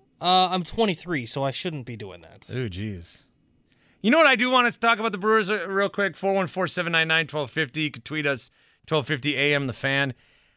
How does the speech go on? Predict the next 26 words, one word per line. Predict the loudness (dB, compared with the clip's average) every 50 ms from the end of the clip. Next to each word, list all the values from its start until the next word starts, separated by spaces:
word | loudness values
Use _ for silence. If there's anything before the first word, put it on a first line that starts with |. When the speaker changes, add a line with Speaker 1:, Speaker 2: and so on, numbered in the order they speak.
| _ _ _ _ _
Speaker 2:
I | 2 2 4
noticed | 4 4 4 4 4 2 0 -2 0 2
that | 4 4 4 4 2 0 -4 _ _
when | -6 0 0
I | 0 0
went | 0 -2 -4
to | -4
the | -4 -4
game | 0 2 2 4 4 4 2 0 0
on | 0 0 0 0 -2 0
Wednesday, | 2 2 4 2 0 -2 0 2 2 2 4 2 2 0 -2 -4
they | -4 -4 -4 -4
played | -2 -2 -2 -2 -2
the | -4
Cubs. | -8 -4 0 2 4 4 4 2 0 -4 -10 -14 -14 _ _ _ _ _ _ _ _ _ _
Bernie | 4 4 6 6 4 4 4
went | 4 2 2 4
down | 4 4 4 4 0
the | -4 -6
slide, | -6 -6 -2 2 4 4 6 4 4 2 0 -2 -6 -8 -10 -14 _ _ _ _ _ _ _ _ _ _ _ _ _ _ _ _ _ _ _
and | 2 2 4 4
then | 4 4 2 0 2
Bernie | 4 4 6 6 6 4 2 2
waved | 2 2 4 4 4 2 0 -2
the | -4 -4
flag. | -4 -4 -2 0 2 4 4 2 0 -2 -10